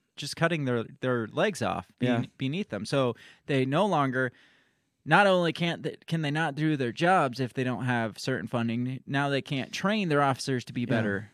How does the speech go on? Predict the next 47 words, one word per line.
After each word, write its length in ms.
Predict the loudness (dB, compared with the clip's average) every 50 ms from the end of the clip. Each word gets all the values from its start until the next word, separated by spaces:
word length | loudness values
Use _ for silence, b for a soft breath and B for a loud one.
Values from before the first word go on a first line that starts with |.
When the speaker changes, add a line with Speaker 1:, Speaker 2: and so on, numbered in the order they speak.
| _ -4
Speaker 2:
Well, 120 | 0 2 4
they, 180 | 4 4 4
they 180 | 4 2 2 4
really 300 | 4 4 4 4 4 2
need 200 | 2 2 0 2
to, 280 | 2 2 4 2 2
to 160 | 0 -2 -6 -4
put 160 | -2 -2 0
a, 220 | 0 0 -2 -2 -4
a 100 | -4 -6
fork 360 | -6 -2 0 0 0 0 0 -2
in 80 | -2
the 100 | -2 -2
whole 400 | -2 0 0 0 0 0 -2 -2
drug 300 | -4 -4 -4 -4 -2 -2
war. 340 | -4 -6 -6 -6 -6 -8 -12 -14 _ _ -10 -2
Speaker 1:
Yeah. 140 | 0 2 2
Speaker 2:
You 20 | 2
know? 160 | 0 -4 -6 -4
And 120 | -2 0 2
if 80 | 4
Speaker 1:
Yeah. 120 | 4 4 4
Speaker 2:
they 160 | 6 4 2
do 220 | 4 4 4 6
that, 340 | 8 8 8 8 6 4 2
then 140 | 0 0 2
they 160 | 2 2 0
can 320 | 0 0 0 2 2 2 0
take 240 | 0 -2 -4 -2 -2
away 220 | -2 0 0 0
some 220 | 0 0 0 0 0
of 40 | 0
that 200 | 0 -2 -2 0
military 500 | 0 2 2 2 0 0 0 0 0 0
equipment 400 | -2 -2 -2 -2 -2 -4 -6 -6
from 220 | -6 -4 -4 -2
the 100 | -4 -4
police 360 | -6 -4 -4 -4 -4 -4 -6 -10 _ -20 _ _
forces. 600 | -14 -10 -8 -8 -8 -8 -10 -10 -10 -12 -12 -14 _ _ -2
Speaker 1:
Yeah, 240 | 2 2 2 2 0 -4
and 240 | -2 -2 -2 -2 -4 B B B B B B B B B
I, 300 | -8 -4 -4 -4 -4 -6 _ _ _ _ _ _ _ _ b b b b b b b b _ _ _ _ -2
I 260 | -2 -2 -2 -2 -6 _ _ _ _ _ _ _ -20 -10 0 2
don't 280 | 2 2 2 -2 -8
see 460 | -6 -4 -2 -2 0 0 -2 -2 -4 -6 b b b b b b b b _ -2
really 420 | 2 2 4 4 4 2 0 -2 -4
any, 440 | -6 -4 -2 0 0 0 -2 -4